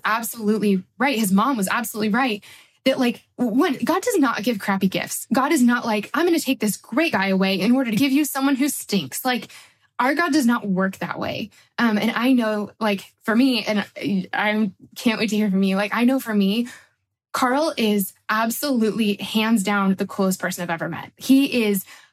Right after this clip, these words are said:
t-, all of those boyfriends mixed together times a bazillion. I'm, I'm not missing anything by not being with those other people. And so the breakups were so hard, but they taught me so much. And really, they, the process of, of going through them and trying to really go through them healthfully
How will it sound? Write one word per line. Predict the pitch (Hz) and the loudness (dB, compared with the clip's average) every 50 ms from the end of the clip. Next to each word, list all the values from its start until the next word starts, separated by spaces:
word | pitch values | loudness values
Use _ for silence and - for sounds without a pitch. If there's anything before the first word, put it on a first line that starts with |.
| _ _ _ _ _ _ _ _ - | _ _ _ _ _ _ _ _ -6
t-, | 202 269 - - - _ - | -6 -6 -6 -8 -14 _ -2
all | - 233 247 277 294 | 0 2 2 2 2
of | 294 262 | 2 2
those | 247 269 262 233 202 | 2 2 2 0 -2
boyfriends | 185 214 208 208 202 226 226 233 214 - - | -2 0 0 0 0 0 2 2 0 2 2
mixed | 214 220 233 240 - - | 2 2 2 0 -2 -4
together | - 262 214 202 196 202 196 196 | -4 -2 -2 0 0 0 -2 -2
times | - - 220 214 214 202 208 | -2 -2 0 2 2 2 2
a | 208 | 0
bazillion. | 190 202 202 175 175 165 165 160 180 185 - 226 233 - | 0 0 0 -2 -2 -4 -6 -6 -8 -6 -6 -6 -4 -2
I'm, | - 262 269 269 254 - | 2 4 4 4 4 2
I'm | - 226 240 254 262 | 0 0 2 2 2
not | 262 226 214 | 2 2 0
missing | 208 233 214 - 220 202 196 190 - - | 0 0 0 -2 -2 -2 -2 -2 -2 -2
anything | 208 196 196 180 170 - 160 147 - - 190 - _ - | 0 2 2 0 0 -6 -12 -12 -10 -12 -14 -12 _ -2
by | 226 214 | 0 0
not | 220 208 190 185 | 2 0 0 0
being | 185 208 190 190 | 0 2 2 2
with | 190 185 | 2 0
those | 180 180 170 | -2 -4 -4
other | 170 160 175 175 | -4 -4 -4 -6
people. | 180 - 190 180 - 175 180 | -6 -6 -8 -4 -4 -2 -2
And | - - 226 226 | 0 2 2 2
so | 202 247 226 208 202 - - - - _ _ - | 2 2 -2 -2 -2 -6 -10 -20 -20 _ _ 0
the | 220 262 220 | 0 2 2
breakups | 233 247 254 277 269 233 - - | 2 0 0 0 -2 -4 -4 -4
were | 220 | -4
so | 196 - - - 226 220 233 | -4 -4 -4 -2 -2 0 0
hard, | 226 208 208 196 190 185 | 0 0 0 0 0 0
but | 196 190 | 0 0
they | 202 202 | 0 0
taught | - - 226 208 | 0 -2 -2 0
me | 214 214 202 | 0 0 0
so | - - 240 220 | 0 -2 -2 -2
much. | 214 208 196 - | -2 -2 -2 -2
And | - 220 214 208 | 0 0 2 2
really, | 220 240 269 269 233 208 | 2 2 2 2 0 -2
they, | 196 185 208 208 240 220 _ _ _ - - 208 - - _ - - _ _ _ _ - | -2 0 0 0 0 0 _ _ _ -14 -14 -14 -14 -16 _ -20 -20 _ _ _ _ -4
the | - 226 254 - | 0 0 0 0
process | - - 262 269 - 277 214 214 | 0 -2 -2 -2 -2 -4 -4 -2
of, | 220 190 | -2 -2
of | - 220 190 | 0 0 0
going | 190 220 214 208 | 0 2 2 0
through | 196 - 262 269 | 2 2 2 2
them | 262 247 233 233 233 | 2 2 0 0 0
and | 220 220 190 | 0 -2 -2
trying | - - 240 240 247 233 | -2 -2 0 2 2 2
to | 208 196 | 0 0
really | 233 254 269 254 | 0 0 0 0
go | 208 220 214 | 0 0 -2
through | 190 214 214 | -2 -2 0
them | 202 190 | 0 0
healthfully | 180 214 214 190 - - 214 208 208 196 190 196 | 0 0 -2 -4 -4 -4 -2 0 2 2 0 0